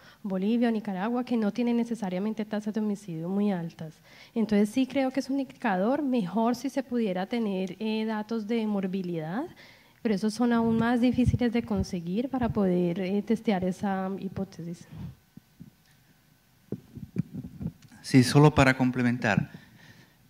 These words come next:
Speaker 2: El indicador dieciséis es paz y fortaleza institucional. Y, y como hemos visto, para mí el índice de homicidio, más que un indicador de violencia, es un indicador de Estado de Derecho.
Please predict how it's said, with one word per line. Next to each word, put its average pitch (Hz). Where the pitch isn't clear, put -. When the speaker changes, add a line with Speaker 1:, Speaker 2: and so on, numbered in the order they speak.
Speaker 2:
El 123
indicador 160
dieciséis 165
es 120
paz -
y 92
fortaleza 107
institucional. 107
Y, 95
y -
como 135
hemos 139
visto, 180
para 131
mí 208
el 196
índice 180
de 165
homicidio, 196
más 117
que 127
un 123
indicador 117
de 110
violencia, 127
es 87
un 104
indicador 104
de 92
Estado 98
de 87
Derecho. 95